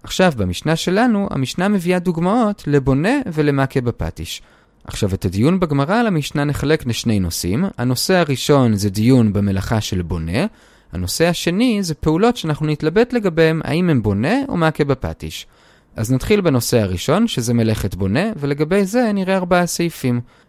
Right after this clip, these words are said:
הסעיף הראשון זה שאומרת המשנה שאפילו מי שבונה כלשהו, גם על זה הוא חייב.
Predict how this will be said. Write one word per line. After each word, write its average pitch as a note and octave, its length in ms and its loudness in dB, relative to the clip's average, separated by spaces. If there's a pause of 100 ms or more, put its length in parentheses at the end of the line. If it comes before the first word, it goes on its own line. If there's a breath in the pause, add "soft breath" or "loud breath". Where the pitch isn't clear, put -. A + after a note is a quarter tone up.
הסעיף G3+ 380 0
הראשון E3+ 540 2
זה B2+ 120 -4
שאומרת F3 460 0
המשנה D#3 540 -2
שאפילו G3+ 460 -2
מי G#3+ 140 2
שבונה C#3 440 0
כלשהו, B3+ 640 2 (100)
גם G3+ 160 0
על G3+ 60 2
זה F#3+ 160 2
הוא G3 120 2
חייב. F2 480 -2